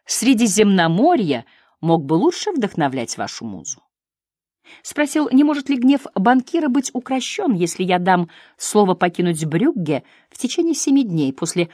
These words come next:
окончательной отделки своего секстета.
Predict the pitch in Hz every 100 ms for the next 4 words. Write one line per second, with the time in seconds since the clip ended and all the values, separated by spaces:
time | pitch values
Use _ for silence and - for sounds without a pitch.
0 | _ - 214 254 247 262 185 - 143 147
1 | - 156 139 180 175 208 - 143 139 -
2 | - - - - _ 131